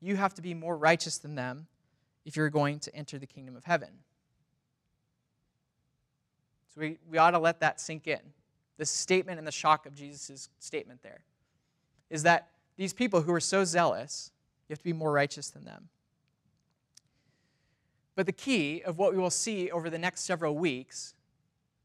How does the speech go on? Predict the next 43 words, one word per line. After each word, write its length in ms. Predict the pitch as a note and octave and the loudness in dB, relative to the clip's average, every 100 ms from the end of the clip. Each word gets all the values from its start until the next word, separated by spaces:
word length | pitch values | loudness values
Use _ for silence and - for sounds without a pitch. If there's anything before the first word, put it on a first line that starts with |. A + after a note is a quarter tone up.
| _ | _
is 420 | E3 E3 D#3 - - _ _ _ _ _ _ _ _ _ _ _ - | 2 2 2 -2 -8 _ _ _ _ _ _ _ _ _ _ _ 6
what 160 | F#3 | 6
Jesus, 320 | E3+ A3 G#3+ | 8 6 8
in 80 | G#3+ | 4
effect, 380 | F3+ - F#3 - | 4 4 4 2
is 100 | E3 | -4
saying 380 | - G3 F#3 D3 | 2 4 4 0
here 420 | C#3+ B2+ D3 F#3+ _ - | -4 -2 -2 -6 _ -14
is 140 | D#3 | -2
that, 240 | E3 - | 0 0
"So 160 | - F3+ | 2 8
I 120 | E3 | 8
didn't 180 | F3+ A3+ | 6 2
come 180 | - A3+ | 0 0
away, 240 | G#3+ G#3+ - | 2 0 2
come 240 | - A#3+ A#3 | 8 8 8
to 120 | G#3 | 4
wipe 220 | F3+ F#3+ | 6 6
away 300 | F3+ D#3+ D#3+ | 6 2 2
God's 260 | D#3 D3 - | 4 2 2
previous 420 | - F3 G3 - | -2 2 2 2
revelation, 720 | F#3 G3+ C3 - B2+ C#3 F#3 _ _ - | 0 0 -2 -4 -12 -16 -18 _ _ -8
but 80 | C#3+ | 6
rather 260 | D#3 E3 | 8 8
bring 220 | D#3+ D#3+ D3+ | 6 -2 -6
it 80 | |
to 120 | - D3+ | -12 -12
its 140 | - | -12
completion, 640 | - C#3 D3 D3 - F2 _ _ _ _ | -14 -12 -8 -8 -8 -14 _ _ _ _
to 80 | - | -8
fill 300 | D#3+ F3 D#3 | 2 6 6
it 60 | C#3+ | 6
in, 280 | B2 A#2 - _ _ _ - | 2 -4 -18 _ _ _ -18
to 80 | - | -18
clarify, 640 | - D#3+ D3+ - G2 F2+ E3 _ _ _ _ _ _ _ _ - | -2 2 2 2 -4 -4 -8 _ _ _ _ _ _ _ _ -4
to 100 | F#3+ | -4
fulfill 640 | - G3 - B3+ A3 G3 G#3 | -2 -6 6 10 12 12 8
and 220 | F3+ E3+ | -2 -2
to 100 | F3+ | -6
teach 360 | - C4 B3 | -2 -2 -2
and 100 | A#3 | -2
proclaim 380 | G#3 F#3+ G#3+ G3+ | -2 0 -2 -2
God's 400 | F#3 F3 E3 - | 4 4 4 -4